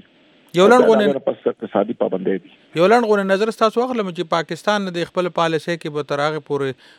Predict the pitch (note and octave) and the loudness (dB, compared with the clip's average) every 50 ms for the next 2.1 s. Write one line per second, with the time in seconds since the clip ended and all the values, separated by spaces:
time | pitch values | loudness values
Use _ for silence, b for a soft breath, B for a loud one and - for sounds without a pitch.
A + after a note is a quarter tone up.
0 | b - C#3+ C#3 D3+ D3 D#3 F3 F3+ F3+ F#3 F#3+ F#3 F#3 F3 E3 E3 D#3+ D#3 D3+ | b -12 -4 -2 0 0 0 0 -2 0 0 0 0 0 -2 -2 -4 -4 -4 -4
1 | D3+ D3 C#3+ C#3 C3 - - A#3 A3 - - - E3+ E3+ F3 E3+ F3 E3 D#3+ C#3+ | -2 -2 -2 -2 -4 -4 -2 -2 -2 -2 -2 -2 0 0 0 0 -2 -4 -6 -6
2 | D3+ C#3+ | -6 -8